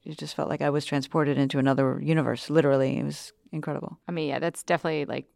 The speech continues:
Speaker 2: one of the core things about, 'cause sometimes practical effects for makeup is not necessarily, like, cool or comfortable.
Speaker 1: Yeah.
Speaker 2: But being able to, like, also experience it with someone else on set, I think probably helped.
Speaker 1: It helps. I think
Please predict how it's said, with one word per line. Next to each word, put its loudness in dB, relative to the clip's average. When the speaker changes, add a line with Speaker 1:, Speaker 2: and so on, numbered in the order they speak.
Speaker 2:
one -2
of -6
the -6
core -2
things -6
about, -4
'cause -8
sometimes 6
practical -2
effects -6
for 0
makeup -6
is -6
not -4
necessarily, -6
like, -12
cool 2
or 4
comfortable. 6
Speaker 1:
Yeah. 8
Speaker 2:
But 6
being 0
able 2
to, -6
like, -2
also -2
experience -6
it -10
with -6
someone -6
else -8
on -8
set, -2
I -8
think -10
probably -10
helped. -14
Speaker 1:
It 2
helps. 4
I 8
think 6